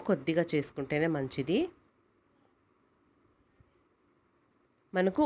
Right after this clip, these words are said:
ఉండలాగా ఫామ్ అయ్యేంత వరకు మనం బెల్లం పాకాన్ని వేసుకొని కలిపేసుకోవడమే అండి. మనం ఫ్రిడ్జ్లో ఎత్తి పెట్టుకున్నామంటే three to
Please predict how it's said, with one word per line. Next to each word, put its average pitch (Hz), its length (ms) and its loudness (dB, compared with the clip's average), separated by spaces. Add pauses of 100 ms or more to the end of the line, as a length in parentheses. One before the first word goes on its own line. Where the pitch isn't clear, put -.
(160)
ఉండలాగా 185 580 6
ఫామ్ 160 280 2
అయ్యేంత 151 320 2 (100)
వరకు 135 280 -2 (480)
మనం 190 160 0 (220)
బెల్లం 160 340 4
పాకాన్ని 143 400 0
వేసుకొని 147 420 -2 (120)
కలిపేసుకోవడమే 143 880 0
అండి. 131 200 0 (2000)
మనం 180 200 0
ఫ్రిడ్జ్లో 180 380 6
ఎత్తి 175 180 -6
పెట్టుకున్నామంటే 156 800 -4 (100)
three 175 220 4
to 180 80 6